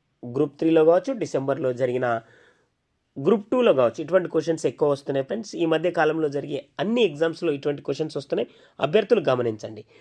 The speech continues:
స్ట్రాటో ఆవరణానికి సంబంధించి సరికాంది తెలుపమన్నాడు. ఈ పొర అరవై కిలోమీటర్ల ఎత్తు వరకు ఉంటుంది. ఈ పొరలో ఎత్తుకుపోయే కొలది, ఎత్తుకుపోయే కొలది ఉష్ణోగ్రతలు పెరుగుతాయి. ఈ పొర జెట్ విమానాలు ఎగరడానికి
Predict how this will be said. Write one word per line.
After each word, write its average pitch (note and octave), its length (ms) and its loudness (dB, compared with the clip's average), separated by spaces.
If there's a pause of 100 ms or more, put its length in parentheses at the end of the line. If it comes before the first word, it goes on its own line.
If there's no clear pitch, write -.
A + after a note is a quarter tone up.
(160)
స్ట్రాటో A3+ 680 4
ఆవరణానికి F3+ 640 4
సంబంధించి D#3 760 -2 (280)
సరికాంది A#3 680 2
తెలుపమన్నాడు. B2 1000 -4
ఈ A#3+ 60 0
పొర G#3+ 420 4 (420)
అరవై A#3+ 320 8
కిలోమీటర్ల F#3+ 640 0
ఎత్తు C3 240 -2
వరకు F3 280 4
ఉంటుంది. G3 300 -6 (400)
ఈ A3+ 120 0
పొరలో A3+ 440 6
ఎత్తుకుపోయే A3 720 4
కొలది, F3 480 2 (760)
ఎత్తుకుపోయే F#3+ 720 2
కొలది E3 420 -2 (280)
ఉష్ణోగ్రతలు G#3 680 4
పెరుగుతాయి. C#3 460 -4 (400)
ఈ G#3+ 120 0
పొర G#3+ 460 4 (100)
జెట్ E3 380 0
విమానాలు G#3+ 580 4
ఎగరడానికి E3+ 640 2